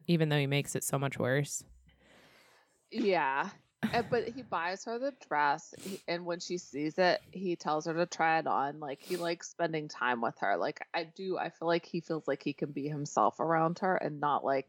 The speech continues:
Speaker 2: the high school quarterback that everyone loves.
Speaker 1: Yeah. Um,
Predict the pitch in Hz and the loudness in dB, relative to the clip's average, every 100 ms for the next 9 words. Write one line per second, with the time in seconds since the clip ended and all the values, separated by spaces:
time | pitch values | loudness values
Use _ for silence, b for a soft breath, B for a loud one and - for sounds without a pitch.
0 | _ 135 123 135 - - 104 - 82 - | _ 0 0 -4 -4 -2 -2 0 -4 -2
1 | 64 69 69 - - b b b b b | -2 -2 -2 -6 -18 b b b b b
2 | b b b 156 143 131 120 92 80 69 | b b b 0 2 2 2 0 0 0
3 | 73 190 - B B 202 185 165 160 165 | -2 -6 -10 B B 6 8 10 8 6
4 | B B B - _ _ _ _ _ _ | B B B -18 _ _ _ _ _ _
5 | _ _ _ _ _ _ _ _ 185 185 | _ _ _ _ _ _ _ _ 10 12
6 | 185 185 185 180 180 | 12 12 12 10 8